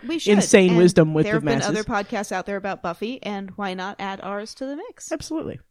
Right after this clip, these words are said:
Speaker 2: <laughs> And, uh, one of the things we're gonna be focusing on in our podcast that I think has been sort of neglected in a lot of the other ones is the use of metaphor. Um, basically in Buffy, there are about seventy-five thousand different layers of metaphor.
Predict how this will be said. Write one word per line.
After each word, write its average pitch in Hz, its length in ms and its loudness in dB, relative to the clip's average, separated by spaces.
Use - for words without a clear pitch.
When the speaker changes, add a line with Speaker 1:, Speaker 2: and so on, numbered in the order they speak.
Speaker 2:
<laughs> 185 80 0
And, 233 260 -2
uh, 156 220 0
one 285 160 8
of 294 80 2
the - 40 -10
things 233 180 0
we're 226 60 0
gonna 208 160 -4
be 190 100 0
focusing 165 520 0
on 147 220 0
in 156 180 -2
our 147 260 -2
podcast 151 400 0
that 208 120 -4
I 226 40 -2
think - 220 -10
has 302 120 -6
been 214 220 -6
sort 277 240 -6
of 240 80 -6
neglected 185 520 -6
in 135 80 -10
a 123 40 -10
lot 131 180 -6
of 127 60 -8
the 139 60 -6
other 131 140 -6
ones 135 180 -8
is 185 100 -12
the 196 100 -4
use 180 220 -4
of 131 100 -6
metaphor. 147 560 0
Um, 151 380 -2
basically 214 300 2
in 175 120 -4
Buffy, 175 280 2
there 180 220 -4
are 165 240 -2
about 208 560 -4
seventy-five 160 460 -4
thousand 135 380 -4
different 139 240 -8
layers 143 280 0
of 151 120 -4
metaphor. 143 460 -4